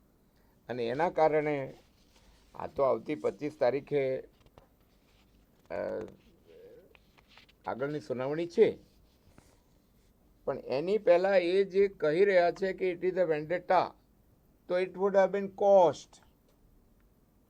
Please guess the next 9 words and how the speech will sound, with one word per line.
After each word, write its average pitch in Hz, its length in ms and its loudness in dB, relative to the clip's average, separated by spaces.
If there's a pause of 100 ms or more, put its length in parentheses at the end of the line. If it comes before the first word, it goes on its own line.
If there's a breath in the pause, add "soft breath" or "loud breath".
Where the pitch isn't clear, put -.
(1600)
પાંચ 185 380 -4
હજાર 175 320 2
કરોડ 185 340 -2
રૂપિયાની 185 420 -4
કંપની 175 380 -4
પચાસ 175 420 -2
લાખમાં 170 400 -4
લઈ 190 260 0
લેવી, 127 560 -4